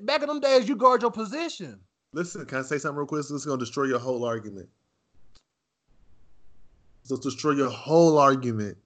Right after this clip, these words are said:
Speaker 1: What's that?
Speaker 2: When LeBron went against Iguodala, LeBron killed Iguodala, bro.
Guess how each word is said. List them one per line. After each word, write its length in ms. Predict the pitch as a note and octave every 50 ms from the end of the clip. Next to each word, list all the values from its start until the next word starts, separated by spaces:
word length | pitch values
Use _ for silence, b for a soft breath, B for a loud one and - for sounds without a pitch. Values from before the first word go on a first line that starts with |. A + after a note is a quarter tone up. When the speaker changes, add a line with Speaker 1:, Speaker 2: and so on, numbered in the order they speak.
| _ _ -
Speaker 1:
What's 200 | D#3 D3+ D3 C#3+
that? 300 | B2+ G#2+ G2 F#2+ F#2 - _ _ _ _ _ _ _ _ _ _ _ _ _ _ - - _ _ _ _ _ - - - - _ _ - _ - - _ _ _ _ _
Speaker 2:
When 240 | - B2+ C3 C3+ C3
LeBron 800 | B2 A#2+ A2+ A2+ A2 B2+ C3+ C#3+ D3 D3+ D3+ D3+ D3+ D#3 D3+ C#3+ - _ _ _ _
went 200 | - B2+ B2+ B2+
against 280 | B2+ A#2+ C3+ C3 A#2 A#2
Iguodala, 720 | A#2+ A#2+ B2 B2+ B2 B2+ A#2 A2 G#2 G2+ G2 G2 G2 G2 G2 G2 b b b b b -
LeBron 600 | A#2+ A2+ A2 B2 C3 C3 B2+ A#2+ A2 G#2 G#2+ - _ -
killed 360 | - - - A#3+ A#3+ A3 F3+
Iguodala, 560 | D#3+ C#3 B2 B2+ A2+ A#2+ A2+ G#2 G2+ G#2+ A2
bro. 420 | G#2+ A#2 A2+ A2 A2 G#2+ G#2+ G#2+